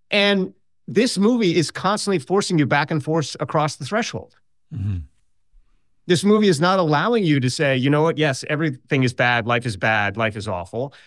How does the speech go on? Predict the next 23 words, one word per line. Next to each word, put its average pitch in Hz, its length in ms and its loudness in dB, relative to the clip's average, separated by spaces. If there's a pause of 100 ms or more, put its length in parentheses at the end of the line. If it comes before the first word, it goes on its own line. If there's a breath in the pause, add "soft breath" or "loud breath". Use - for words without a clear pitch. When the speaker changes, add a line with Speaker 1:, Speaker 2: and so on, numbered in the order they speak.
(140 soft breath)
Speaker 1:
Nor 185 240 4
is 220 100 -2
it 208 120 0
saying 151 580 2 (220)
there's 170 240 4
a 165 60 2
kind 160 200 2
of 131 80 0
simple, 165 400 -2
easy 131 720 0 (340)
answer 180 360 -2
here, 87 400 -18 (420)
it's 135 120 0
pushing 226 400 0
you 170 100 4
back 147 280 0
and 170 100 0
forth 170 260 0
to 160 80 -4
kind 139 180 0
of 117 80 0
reconfront, 143 1120 -2 (340 soft breath)
and 151 300 2